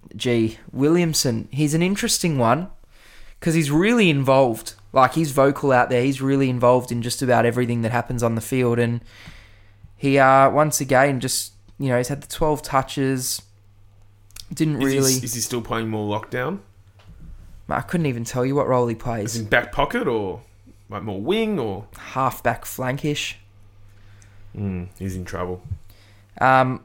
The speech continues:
Speaker 1: Lockie O'Brien, he only had twelve, barely, barely saw it. Um, it's funny 'cause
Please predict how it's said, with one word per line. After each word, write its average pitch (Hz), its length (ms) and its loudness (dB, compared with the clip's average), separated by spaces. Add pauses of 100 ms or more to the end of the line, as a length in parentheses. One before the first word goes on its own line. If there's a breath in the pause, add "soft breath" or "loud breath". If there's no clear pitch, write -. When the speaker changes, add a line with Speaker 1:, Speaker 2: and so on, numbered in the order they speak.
Speaker 1:
Lockie 147 320 2
O'Brien, 131 460 4
he 139 120 0
only 131 220 0
had 120 160 -2
twelve, 123 680 0
barely, 120 440 0 (380)
barely 117 320 0
saw 117 380 0
it. 120 180 0 (380 soft breath)
Um, 117 540 2 (920 soft breath)
it's - 120 -16
funny 143 200 6
'cause 131 200 -2